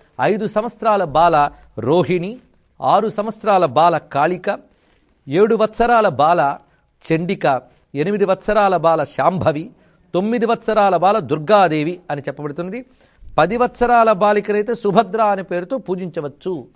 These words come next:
అని వివరించారు. అయితే ఈ ఆరాధన చేసినప్పుడు ఆ రోజు ఏ నామం చెప్పారో ఆ నామంతో ఆరాధన చేయవచ్చు. ఈ విధంగా కుమారి పూజ విధానంగా చెప్పబడుతున్నది. అయితే ఇక్కడ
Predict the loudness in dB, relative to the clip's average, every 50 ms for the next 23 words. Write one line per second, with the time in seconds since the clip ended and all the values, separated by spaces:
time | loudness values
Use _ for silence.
0 | _ _ _ -10 -10 -6 -6 -6 -6 -8 -8 -10 -12 -14 _ _ _ _ _ _
1 | _ _ _ _ -6 -6 -4 -2 -2 0 0 2 2 0 0 0 -2 -4 -6 -8
2 | -8 -6 -6 -8 -8 -8 -10 -10 -10 -10 -12 _ _ _ _ _ -2 2 2 2
3 | 2 2 0 -2 -2 -4 -6 -8 -8 -6 -2 0 0 0 0 -2 -4 -4 -4 -6
4 | -4 -6 -8 -6 -4 -4 -4 -4 -6 -8 -10 _ _ -2 0 0 0 0 -2 -4
5 | -4 -8 -8 _ -6 -6 -6 -8 _ _ _ _ -4 -2 -2 -2 -2 -4 -8 -10
6 | -10 -10 -10 -10 -12 _ _ -20 -20 _ _ _ _ _ _ _ _ _ -8 -6
7 | -4 -2 -2 -2 -2 -2 -6 -6 -6 -8 -6 -6 -4 -4 -6 -6 -8 -8 -8 -8
8 | -8 -10 -12 -10 -4 -4 -4 -4 -4 -8 -10 -10 -10 -12 -10 -12 -12 -12 -14 -16
9 | -18 _ _ _ _ _ _ _ _ _ _ -8 -6 -4 -4 -6 -6 -6 -6 -4
10 | -2 -2 -2 -2 -4